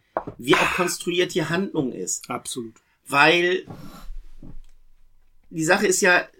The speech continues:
Speaker 1: wir haben dann diese kleine Liebesgeschichte mit, äh, Joe Armstrong, Michael Dudikoff und der Tochter des,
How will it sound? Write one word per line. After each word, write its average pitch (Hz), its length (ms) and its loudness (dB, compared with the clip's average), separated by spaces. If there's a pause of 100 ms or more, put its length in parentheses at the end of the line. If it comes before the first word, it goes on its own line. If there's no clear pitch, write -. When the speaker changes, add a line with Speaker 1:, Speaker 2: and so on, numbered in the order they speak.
Speaker 1:
wir 170 300 0
haben 185 160 6
dann 180 140 4
diese 170 240 -4
kleine 170 340 4
Liebesgeschichte 180 920 -2
mit, 156 400 0
äh, 143 240 -2
Joe 135 260 -8
Armstrong, 151 380 0
Michael 175 280 -2
Dudikoff 165 560 -2
und 156 100 -4
der 151 160 -2
Tochter 165 440 0
des, 143 440 -2